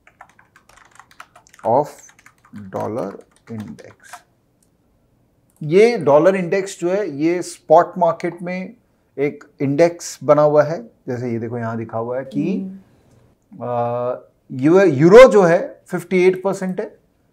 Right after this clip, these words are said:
Speaker 2: हम्म।
Speaker 1: अ, जेपीवाई थर्टीन परसेंट है, जीबीपी ट्वेल्व परसेंट है। ये जो जितने भी डेवलप्ड नेशन के करेंसीज हैं,
Speaker 2: हम्म।
Speaker 1: इनको कंबाइन करके एक इंडेक्स बनाया हुआ है, डॉलर इंडेक्स,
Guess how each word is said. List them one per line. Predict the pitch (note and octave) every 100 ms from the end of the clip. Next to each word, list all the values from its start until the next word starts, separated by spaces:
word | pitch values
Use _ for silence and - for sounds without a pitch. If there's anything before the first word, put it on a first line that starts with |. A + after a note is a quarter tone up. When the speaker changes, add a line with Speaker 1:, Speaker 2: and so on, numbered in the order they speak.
| -
Speaker 2:
हम्म। | G3 F#3+ F#3 F3+ F3+ B2
Speaker 1:
अ, | B2 B2 B2 B2 B2 B2+ - - _ _ _ _ _ _ _ _ _ -
जेपीवाई | B2 E3 E3+ G#3 F#3+ F#3+
थर्टीन | F#3 D#3 F3 E3+
परसेंट | F3+ - E3 D#3
है, | E3
जीबीपी | A#2+ C#3 F3+ F3+ F#3
ट्वेल्व | E3 D#3+ D3+ D#3
परसेंट | D3+ D3 D3+
है। | D3
ये | E3 A3+
जो | A3+ B3+ A#3
जितने | F3 F#3 B3
भी | A#3+
डेवलप्ड | E3+ F#3+ F#3+ C#4+ C#4+ G3
नेशन | F3+ F3+ E3+
के | F3
करेंसीज | D3 B2+ B2 C#3 A#2
हैं, | A#2+ G3+ G3+
Speaker 2:
हम्म। | F#3+ F#3 F3+ - F#3
Speaker 1:
इनको | F#3+ C4+ C4
कंबाइन | A3+ E3 D#3+ F3+ B3 D4
करके | - A3 F#3+ A3
एक |
इंडेक्स | G3 D3+ D3+ E3 - C#3
बनाया | B2+ A#2
हुआ | A#2 A#2+
है, | B2+ G#3+ C4+
डॉलर | C3+ A2+ G2+
इंडेक्स, | G2+ G2+ - A3 -